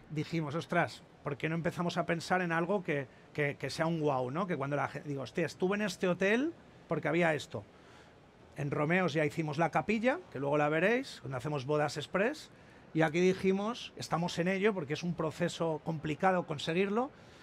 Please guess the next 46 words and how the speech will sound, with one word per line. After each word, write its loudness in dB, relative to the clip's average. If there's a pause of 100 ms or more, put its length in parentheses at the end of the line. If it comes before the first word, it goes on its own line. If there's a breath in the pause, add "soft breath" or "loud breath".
(320 loud breath)
pero, 4
eh, 2 (260)
coger -2
un, 0
un 0
jac-, 2
un, -2
un -2
Cadillac, 4 (640 loud breath)
destruirlo 0
por 2
dentro 2
y 2
montar 0
un, -2 (240)
montar 0
un 0
jacuzzi 0
al 2
que -6
hemos -4
titulado 2
Caducci. -2 (720 loud breath)
Luego 0
lo 4
veréis 4
cómo -2
va 4
a -2
quedar 4 (240)
también. 0 (1160 loud breath)
Y -2
bueno, 2
luego 0
todo 2
el 2
tema 0
de, -2
de -4
jardinería, 0
que -4
por -4
cierto -6
está -6
aquí -4
hoy -2